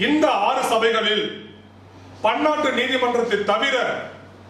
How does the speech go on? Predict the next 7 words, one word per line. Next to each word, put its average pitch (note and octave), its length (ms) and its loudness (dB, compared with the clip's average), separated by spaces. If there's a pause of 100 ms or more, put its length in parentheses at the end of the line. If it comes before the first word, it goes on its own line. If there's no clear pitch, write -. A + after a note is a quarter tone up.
(320)
மீதமுள்ள C#4+ 640 2 (560)
ஐந்து D#4 420 2 (240)
உறுப்புகளும் A3 580 0 (1300)
நியூயார்க் C#4 480 2 (240)
என்ற G#3+ 220 0
இடத்தில் G3 300 0
அமைந்துள்ளன. F#3 420 0